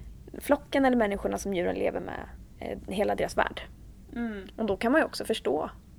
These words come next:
Speaker 1: varför det blir jobbigt om du ska åka bort ett tag.
Speaker 2: Mm.
Speaker 1: Eller liksom sådär, för då är ju du, ja, men, en otroligt stor del av hans värld. Och då tycker han det är tråkigt när du inte är där. Och jag vet att jag har, jag hade en fråga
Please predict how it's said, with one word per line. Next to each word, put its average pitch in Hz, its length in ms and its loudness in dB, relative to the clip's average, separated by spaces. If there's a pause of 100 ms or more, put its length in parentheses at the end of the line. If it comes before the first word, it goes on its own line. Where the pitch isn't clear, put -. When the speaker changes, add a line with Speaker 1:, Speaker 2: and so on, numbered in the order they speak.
Speaker 1:
varför - 200 -4
det 190 80 2
blir 190 120 2
jobbigt 190 360 0
om 190 180 -4 (380)
du 247 180 2
ska 254 140 0
åka - 160 2
bort - 320 0
ett 285 80 -2
tag. 302 340 0 (540)
Speaker 2:
Mm. 247 180 0
Speaker 1:
Eller 294 220 12
liksom 269 260 8
sådär, 240 280 12
för 240 100 -4
då 240 120 12
är 269 220 12
ju 277 100 6
du, 202 360 8 (180)
ja, 247 60 -4
men, 202 440 -4
en 208 240 0 (160)
otroligt 254 460 8
stor 196 240 -2
del 196 140 2
av 196 60 -2
hans 185 200 -2
värld. 202 320 0
Och - 140 -8 (340)
då 226 80 -2
tycker 262 240 6
han 202 100 4
det 202 60 4
är 196 40 4
tråkigt - 420 -2
när 202 100 -4
du 190 80 -6
inte 98 220 -4
är - 40 0
där. - 360 -2
Och - 80 -8 (380)
jag 247 100 4
vet 240 300 8
att 196 100 -8
jag 196 100 0
har, 196 220 -2 (380)
jag 214 240 -4 (240)
hade 202 340 0
en 202 60 0
fråga 196 380 4